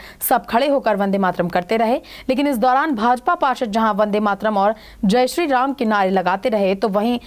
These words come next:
बसपाई जय भीम के नारे लगाते रहे। हंगामा बढ़ता देख स्वयं कमिश्नर डॉक्टर प्रभात कुमार को माइक संभालना पड़ा तथा भाजपा बसपा पार्षदों से शांत रहने की सलाह दी।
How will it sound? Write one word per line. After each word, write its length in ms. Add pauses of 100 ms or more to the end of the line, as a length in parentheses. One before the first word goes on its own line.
(240)
बसपाई 640
जय 300
भीम 400
के 260
नारे 360
लगाते 340
रहे। 260 (380)
हंगामा 320
बढ़ता 260
देख 260
स्वयं 260
कमिश्नर 520 (220)
डॉक्टर 200
प्रभात 360
कुमार 300
को 300 (220)
माइक 280
संभालना 400
पड़ा 260
तथा 240
भाजपा 460
बसपा 360
पार्षदों 460
से 260 (240)
शांत 320
रहने 220
की 120
सलाह 240
दी। 220